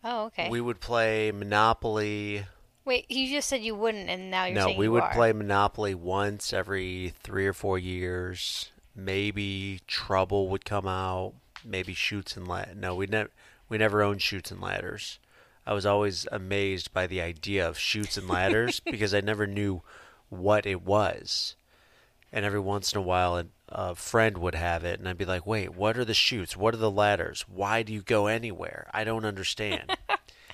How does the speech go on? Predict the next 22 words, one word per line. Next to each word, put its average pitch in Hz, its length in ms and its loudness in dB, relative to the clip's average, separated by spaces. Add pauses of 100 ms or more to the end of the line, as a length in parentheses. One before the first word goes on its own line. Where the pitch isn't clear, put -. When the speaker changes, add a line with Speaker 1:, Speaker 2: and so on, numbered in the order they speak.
(680)
Speaker 2:
But 107 100 -2
we 104 100 -2
did 110 160 2
have 98 160 0
Candyland. 95 640 -4
We 92 100 -6
would 92 120 -8
play 98 180 -4
that 90 380 0 (420)
occasionally. 90 720 -6 (460)
But 113 160 2 (640)
if 107 140 -8
you've 107 160 -6
noticed, 110 420 4
these 98 220 -6
are 101 100 6
all 98 260 6
a - 60 -2
lot 95 260 4
of 85 200 -8 (120)
very 95 720 -6
young, 98 760 -2